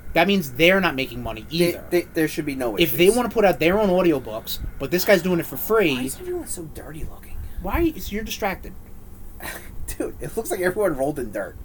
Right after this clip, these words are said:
Speaker 2: Sorry.
Speaker 1: Th-, this whole fucking
Speaker 2: Um,
Speaker 1: match is dirt.
Speaker 2: so
Speaker 1: How about
Speaker 2: anyway,
Speaker 1: that?
Speaker 2: anyway, they're scum. This, he did nothing wrong,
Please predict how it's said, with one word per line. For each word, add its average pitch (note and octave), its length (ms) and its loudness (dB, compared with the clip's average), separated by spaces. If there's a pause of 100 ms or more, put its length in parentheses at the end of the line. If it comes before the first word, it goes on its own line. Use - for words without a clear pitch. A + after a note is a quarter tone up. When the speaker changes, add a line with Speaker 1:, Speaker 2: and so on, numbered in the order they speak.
(100)
Speaker 2:
Sorry. G#2 360 -4
Speaker 1:
Th-, G3+ 140 -12
this A3+ 200 0
whole D#4+ 240 6
fucking C#4+ 340 2
Speaker 2:
Um, C#3 400 8
Speaker 1:
match - 240 6
is F3 100 -6
dirt. C#3 260 0 (420)
Speaker 2:
so - 120 -4
Speaker 1:
How F3 80 -2
about B3+ 120 12
Speaker 2:
anyway, - 240 8
Speaker 1:
that? - 180 4 (520)
Speaker 2:
anyway, A3 460 12 (880)
they're G#3+ 120 8
scum. G3+ 520 10
This, E3 220 -2 (840)
he F3+ 180 -4
did F#3 140 6
nothing F3+ 300 4
wrong, D#3 300 4